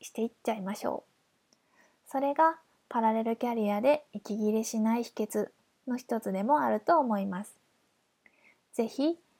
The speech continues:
完璧を目指さずに、息の長いパラレルキャリアとなりますように。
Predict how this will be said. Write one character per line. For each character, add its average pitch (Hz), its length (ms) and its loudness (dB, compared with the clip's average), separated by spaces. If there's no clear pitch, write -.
完 214 320 -2
璧 220 260 0
を 214 80 2
目 202 80 2
指 233 160 2
さ 277 160 2
ず 247 120 0
に、 196 140 -4
息 233 240 -6
の 202 120 -2
長 208 340 -2
い - 80 -4
パ 226 120 -6
ラ 220 140 4
レ 220 100 -2
ル 220 140 0
キ 233 100 -4
ャ 220 40 -2
リ 214 140 0
ア 247 80 0
と 311 140 4
な 277 100 0
り 247 140 -2
ま 240 140 -4
す 226 140 -6
よ 202 180 -2
う 196 40 -2
に。 247 160 -4